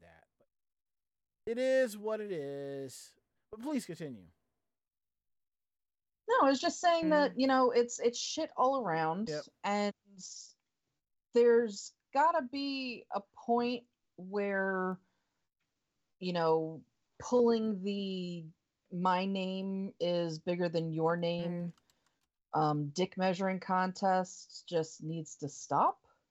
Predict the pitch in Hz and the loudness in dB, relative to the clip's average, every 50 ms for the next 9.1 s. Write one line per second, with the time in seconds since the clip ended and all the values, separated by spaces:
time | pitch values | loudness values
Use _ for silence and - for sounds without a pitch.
0 | _ _ _ - 214 202 196 185 170 160 160 165 160 _ _ _ _ _ _ _ | _ _ _ -6 -4 -2 -2 -2 -2 -4 -6 -10 -14 _ _ _ _ _ _ _
1 | - 175 185 175 170 165 - 170 170 165 151 123 120 107 101 92 _ _ _ _ | -8 -6 -4 -4 -4 -6 -6 -6 -4 -4 -4 -6 -10 -18 -20 -20 _ _ _ _
2 | _ _ _ _ _ _ _ _ _ _ _ _ _ _ _ _ _ _ _ _ | _ _ _ _ _ _ _ _ _ _ _ _ _ _ _ _ _ _ _ _
3 | _ - 202 202 202 - - _ _ _ _ _ _ _ _ - 202 214 214 - | _ 2 4 4 4 2 0 _ _ _ _ _ _ _ _ -2 -2 -2 -2 -4
4 | - 208 - - 240 226 233 240 240 233 - - - 277 320 392 453 494 494 508 | -10 -12 -6 -2 0 0 0 0 -2 -4 -6 -10 -8 -6 -4 -2 0 2 0 0
5 | 508 494 480 480 - _ - - - _ - - - - - - - _ _ - | 0 -2 -8 -10 -14 _ -16 -20 -20 _ -14 -12 -10 -10 -10 -12 -14 _ _ -12
6 | 208 196 185 _ _ _ _ _ _ _ _ _ _ _ _ _ _ _ _ _ | -12 -12 -12 _ _ _ _ _ _ _ _ _ _ _ _ _ _ _ _ _
7 | _ _ _ _ _ _ _ _ _ _ _ _ _ _ _ _ _ - 196 208 | _ _ _ _ _ _ _ _ _ _ _ _ _ _ _ _ _ -2 -2 -2
8 | 202 - 175 202 190 - 240 233 240 240 233 214 190 220 220 220 220 214 208 202 | -2 -6 -10 -8 0 4 4 6 6 4 2 0 0 0 0 0 -2 -4 -6 -8
9 | 190 | -10